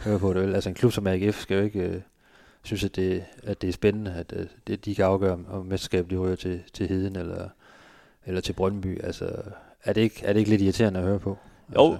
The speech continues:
Speaker 2: jo, jeg synes, det er sådan... Øh, jeg ved ikke, om det er for hårdt at kalde det tabermentaliteten, men, men, men altså, man, jeg synes, man skal fokusere på sin egen, de ting, man selv kan opnå. Og det der med, om, om man kan gå og drille de andre og bestemme, hvem der bliver mester og sådan noget, det
Speaker 1: Ja,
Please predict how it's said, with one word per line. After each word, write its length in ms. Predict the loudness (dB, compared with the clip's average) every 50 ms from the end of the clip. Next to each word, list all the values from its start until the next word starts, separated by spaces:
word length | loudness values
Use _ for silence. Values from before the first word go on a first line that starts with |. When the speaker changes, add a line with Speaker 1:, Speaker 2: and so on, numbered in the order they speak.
| 2 4
Speaker 2:
jo, 100 | 6 6
jeg 80 | 6
synes, 160 | 4 0 -2 6
det 100 | 8 10
er 80 | 10 10
sådan... 240 | 6 2 0 2 4
Øh, 260 | 4 4 4 4 2
jeg 720 | -2 -6 -8 -14 -18 -20 -20 -20 -20 _ _ _ _ -14
ved 80 | -4 -2
ikke, 100 | -2 0
om 40 | 2
det 60 | 2
er 100 | 2 2
for 100 | 0 -4
hårdt 300 | -4 -4 0 4 4 4
at 80 | 4 4
kalde 140 | 2 0 0
det 80 | -2
tabermentaliteten, 880 | 2 4 4 4 6 2 -2 -4 -4 -4 -4 -4 0 0 0 0 2 -2
men, 140 | -4 -4 -4 -4
men, 300 | -4 -4 -4 -6 -10 -16 -20 _ _ _ _ _ _
men 140 | -4 0 2
altså, 180 | 2 2 2 -2
man, 180 | -4 -6 -6 -12 _ -2
jeg 120 | -2 0
synes, 120 | 0 -2
man 60 | -4 0
skal 160 | 0 0 0
fokusere 360 | 2 0 -2 2 4 4 4
på 100 | 4 2
sin 140 | -2 0 2
egen, 360 | 4 4 4 4 2 -2 -6 -10 -18 -20 _ _ _ _ _ -12
de 60 | -8
ting, 180 | -4 -4 -2 -2
man 80 | -2
selv 160 | -2 -2 -2
kan 100 | 0 0
opnå. 400 | 0 0 0 -2 -4 -6 -6 -8 -12 _ _ -20 -20 _ _ _ _ _ _ _
Og 120 | -10 -4
det 100 | 0 2
der 60 | 2 6
med, 140 | 6 6
om, 220 | 6 6 2 -2 -4
om 140 | -4 -4 -4
man 140 | -4 -6
kan 180 | -6 -6 -8 -2
gå 120 | 2 2
og 120 | 2 2 2
drille 200 | 2 2 2 2
de 100 | 4 2
andre 260 | 2 2 2 0 0
og 80 | 0 0
bestemme, 340 | -4 -4 -2 -2 -2 -2
hvem 100 | -4 -4
der 80 | -6 -4
bliver 140 | -4 -4 -4
mester 280 | -2 -4 -4 -4 -8
og 100 | -10 -10
sådan 200 | -10 -8 -8 -4
noget, 20 | -2 -2 -2 0
det 60 | 0
Speaker 1:
Ja, 60 | 0